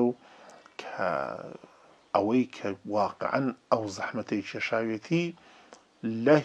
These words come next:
خوای گەورە مەقبوڵ بوو بێ و ئەم کتێبەیە مۆری ڕووسووری و ڕووسپێتی مامەسای غەنیزادە بێ لای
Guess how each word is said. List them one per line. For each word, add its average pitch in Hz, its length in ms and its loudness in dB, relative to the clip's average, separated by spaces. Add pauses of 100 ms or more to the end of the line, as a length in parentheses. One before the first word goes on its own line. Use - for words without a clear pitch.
خوای 131 280 6
گەورە 120 280 4 (180)
مەقبوڵ 127 500 2
بوو 131 180 4
بێ 139 120 4 (680)
و - 20 2 (200)
ئەم 156 160 8 (100)
کتێبەیە 113 600 2 (840)
مۆری 123 560 2 (400)
ڕووسووری 107 800 2
و 92 40 0 (120)
ڕووسپێتی 110 800 0 (560)
مامەسای 110 540 2
غەنیزادە 101 580 0
بێ 131 140 4 (1080)
لای - 160 -2